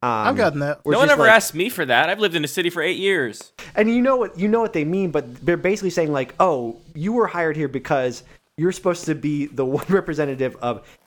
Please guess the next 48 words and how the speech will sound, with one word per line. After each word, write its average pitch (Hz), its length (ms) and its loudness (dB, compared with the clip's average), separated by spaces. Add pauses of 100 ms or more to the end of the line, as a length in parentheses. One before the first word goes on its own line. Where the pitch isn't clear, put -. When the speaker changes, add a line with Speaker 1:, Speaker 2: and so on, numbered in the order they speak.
(160)
Speaker 1:
everything 180 640 0
that 131 280 -2
we 165 400 -6
think 156 320 -2
is 135 180 -6
supposed 147 280 -2
to 147 80 -2
mean 135 280 -2
black, 123 460 -2
and 117 320 -4
so 117 160 -2 (120)
go 156 120 4
ahead, 127 180 -2
Speaker 2:
Right, 151 160 -2
Speaker 1:
go, 101 280 -2
go 143 100 2
Speaker 2:
yeah. 139 140 0
Speaker 1:
do 113 80 -4
that." 98 240 -6
Speaker 3:
Tom, 185 200 -2
but 143 120 -6
could 160 160 -6
you 185 80 -4
just 165 340 -8
black 123 320 -8
it 127 60 -10
up 135 160 -8
a 165 100 -6
Speaker 2:
I've, - 0 -
Speaker 3:
bit? 170 240 -4
Speaker 2:
I've, 202 220 0
Speaker 3:
You - 60 -6
Speaker 2:
I've 196 120 2
Speaker 3:
know? 233 60 -2
Speaker 2:
gotten 202 220 2
that. 151 240 -4 (460)
I've 170 120 -2
gotten 175 260 4
black 165 320 0
it 180 100 -4
up. 170 320 2
I've 151 160 -2
gotten 151 520 -4 (400)
the 147 160 -8
urban 165 340 -2
perspective. 165 840 -2
I've 151 200 -4
gotten 160 520 -2